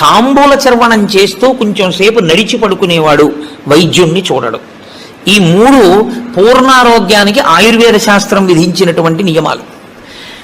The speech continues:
అందుకని అలాగే పడుకోవాలి. అందుకే మీరు ఎప్పుడైనా మహాత్ములు పడుకోవడం చూస్తే ఎప్పుడూ ఎడం పక్కకే పడుకుంటారు. కారణం ఏంటంటే ఎడం పక్క పడుకోవడం ఆరోగ్యాన్ని ఇచ్చేస్తుంది, వైటల్ ఆర్గాన్స్ అన్నింటినీ సేఫ్ గార్డ్ చేస్తుంది.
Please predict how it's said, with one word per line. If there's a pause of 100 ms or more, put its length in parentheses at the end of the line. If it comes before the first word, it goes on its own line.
(120)
అందుకని (120)
అలాగే
పడుకోవాలి.
అందుకే
మీరు
ఎప్పుడైనా
మహాత్ములు
పడుకోవడం
చూస్తే (200)
ఎప్పుడూ
ఎడం
పక్కకే
పడుకుంటారు. (600)
కారణం
ఏంటంటే
ఎడం
పక్క
పడుకోవడం
ఆరోగ్యాన్ని
ఇచ్చేస్తుంది,
వైటల్
ఆర్గాన్స్
అన్నింటినీ
సేఫ్
గార్డ్
చేస్తుంది.